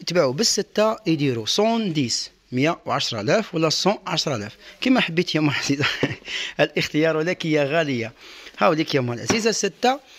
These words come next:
بمية وعشرة آلاف. زيادة على ذلك يا أمي الحبيبة الغالية، نزيد نعطيك، وفرنا لك البروفيكوك الحجم الكبير تاع سبعة كيلو ونص، ألف وخمسمية واط،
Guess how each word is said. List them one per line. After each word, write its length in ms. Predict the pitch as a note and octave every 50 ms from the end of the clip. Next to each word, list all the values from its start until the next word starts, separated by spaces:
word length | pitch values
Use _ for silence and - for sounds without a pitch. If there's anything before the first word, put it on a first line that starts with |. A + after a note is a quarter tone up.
| - - -
بمية 220 | B3+ C#4+ C4+ A#3 F#3
وعشرة 300 | C#3 B2 - - A2 F#2
آلاف. 140 | - G2+ - - _ _ _ - - - - -
زيادة 580 | - E3+ A#3+ D#4+ E4 D4+ A#3 B3 A#3 G#3+ F#3+ F#3+
على 140 | F#3 F3 D#3+
ذلك 320 | C#3+ D3 C#3 C3 - G3
يا 140 | A3 B3+ A#3+
أمي 140 | A3 A#3 A#3
الحبيبة 400 | F#3 - G#3 G#3+ G3+ A3 G3+ G#3
الغالية، 540 | G3+ F#3 G3+ G#3+ G3+ F#3+ G3+ A3 B3 D4 - - _ _
نزيد 260 | - B2+ A2+ C3+ D3 D3+
نعطيك، 440 | C#3+ C3+ - F#3+ A3 C#3+ - -
وفرنا 460 | B2+ B2 B2 - - A3 A3+ A3+ A3 G3+
لك 320 | F3 - - - - - - - - - _ _
البروفيكوك 840 | G#3+ G#3+ G3+ - A3+ A3 G#3 - - F3 E3 - F3+ F3 E3+ - - - -
الحجم 380 | F#3+ E3 D#3 D#3+ D3+ C3+ D#3 D#3 -
الكبير 440 | G3+ G3+ F3 - - C3 C#3 E3+ E3+
تاع 120 | - - A#2+
سبعة 280 | - - C#3+ A#2+ A2+
كيلو 260 | B2 - F3 F#3 E3
ونص، 240 | B2+ A2+ A2 - - - - - - - -
ألف 180 | A#3 A3 G3
وخمسمية 500 | G3+ - F3+ E3 - - E3 D3+ D3 C#3+ -
واط، 300 | D#3 E3+ F3 F3 - -